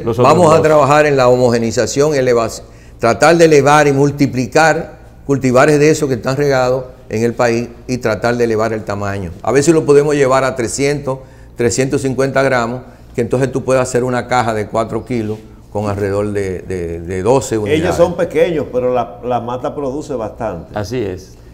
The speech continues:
Speaker 2: Sí.
Speaker 3: Eh,
Speaker 2: Es el que más se usa para hacer pulpa de mango en el país, porque hay mucho mango silvestre del Banilejo. Y es el Goya y todas las empresas que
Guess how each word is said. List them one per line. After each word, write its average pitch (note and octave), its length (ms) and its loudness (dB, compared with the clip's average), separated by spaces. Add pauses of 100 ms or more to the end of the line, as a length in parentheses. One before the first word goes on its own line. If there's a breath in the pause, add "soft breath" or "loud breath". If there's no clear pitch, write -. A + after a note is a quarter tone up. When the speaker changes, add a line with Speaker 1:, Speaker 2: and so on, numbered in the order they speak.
Speaker 2:
Sí. - 160 -8
Speaker 3:
Eh, C3+ 340 2
Speaker 2:
Es G3 120 4
el G3+ 220 6
que E3+ 120 6
más E3+ 240 4
se F#3 120 6
usa F3+ 380 4
para C#3 200 0
hacer C#3+ 400 0
pulpa F3+ 500 0
de B2+ 180 -4
mango C3+ 520 -4 (100)
en G#2+ 140 -6
el G#2 100 -4
país, E2+ 420 -8
porque C3+ 220 -4
hay B2+ 60 2
mucho C#3 300 -4
mango A#2 260 -6
silvestre G2+ 560 -8 (320 soft breath)
del G2+ 180 -2
Banilejo. F#2 500 -2 (380 soft breath)
Y G#2+ 160 0
es A#2+ 160 4
el C#3 300 2
Goya C#3 460 6
y A#2 80 -2
todas C3+ 280 2
las C3+ 120 0
empresas C3 480 0
que A2 100 -2